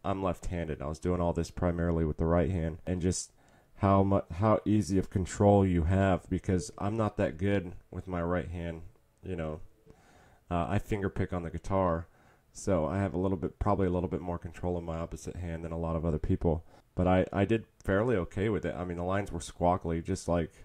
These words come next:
uh, they would be doing the opposite hand. Uh, but it, it was very, very easy to control.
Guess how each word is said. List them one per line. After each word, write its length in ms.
uh, 160
they 140
would 340
be 300
doing 260
the 140
opposite 380
hand. 380
Uh, 180
but 180
it, 140
it 200
was 160
very, 280
very 340
easy 240
to 80
control. 680